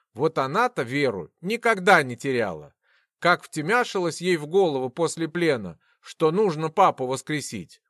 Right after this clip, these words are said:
он защитит, так и всё. Тут он вдруг резко замолчал и виновато спрятал глаза. Вот, кстати, я вспомнил, что и Скворцов о похищении и каком-то ритуале над ней говорил.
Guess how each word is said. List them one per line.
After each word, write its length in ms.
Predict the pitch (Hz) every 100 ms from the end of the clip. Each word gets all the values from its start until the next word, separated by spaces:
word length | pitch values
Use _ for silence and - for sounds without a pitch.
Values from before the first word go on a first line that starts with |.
| _
он 240 | 208 220
защитит, 880 | 175 185 180 - 208 - 147 80 _ _ _ -
так 200 | 240 240
и 60 |
всё. 420 | 196 - 127 73 _ _ _ _ _ _
Тут 240 | 247 262 220
он 120 | 214
вдруг 340 | 151 190 -
резко 340 | 208 190 - 151
замолчал 720 | 147 147 143 - 254 240 - _
и 100 | - 160
виновато 500 | 165 165 233 - 156
спрятал 460 | - 175 170 160
глаза. 520 | 127 139 120 101 73 _ _ _ _ _ _
Вот, 240 | 101 170 -
кстати, 640 | - 202 165 - 80 - _ _
я 200 | 101 151
вспомнил, 640 | - - 254 240 160 98 - _ _
что 260 | - -
и 60 | 180
Скворцов 600 | - 185 175 - 254 196
о 100 | 135
похищении 840 | 156 - 139 - 240 226 131 87 _ _
и 140 | - 151
каком-то 500 | 180 170 196 160 185
ритуале 540 | 185 196 220 170 131
над 220 | 143 160
ней 180 | 151 147
говорил. 520 | 117 139 135 104 78